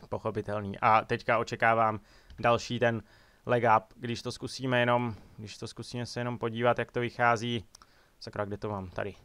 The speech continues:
Když se podíváme, jak to vychází takhle, tak by to vycházelo až někam sem ten target, což, čekat, dám to na čtyř hodinu, což by bylo v podstatě,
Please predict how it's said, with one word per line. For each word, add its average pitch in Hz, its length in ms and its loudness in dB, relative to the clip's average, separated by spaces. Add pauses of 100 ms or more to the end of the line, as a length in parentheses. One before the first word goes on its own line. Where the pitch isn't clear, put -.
(180)
Když 107 140 -14
se 113 120 -8
podíváme, 117 520 0
jak 113 140 -4
to 120 100 -2
vychází 113 840 -2 (1700)
takhle, 127 680 2 (2750)
tak 110 140 -8
by 107 120 -6
to 117 100 -2
vycházelo 113 460 2
až 117 120 2
někam 131 300 -2
sem 110 380 -2
ten 147 180 -4
target, 127 600 2
což, - 600 -8 (1200)
čekat, 110 320 -4 (160)
dám 104 240 -12
to 110 140 -14
na 110 120 -10
čtyř 107 300 -12
hodinu, 120 720 -6
což 117 180 -6
by 107 160 -6
bylo 120 280 6
v - 220 -10
podstatě, 123 640 2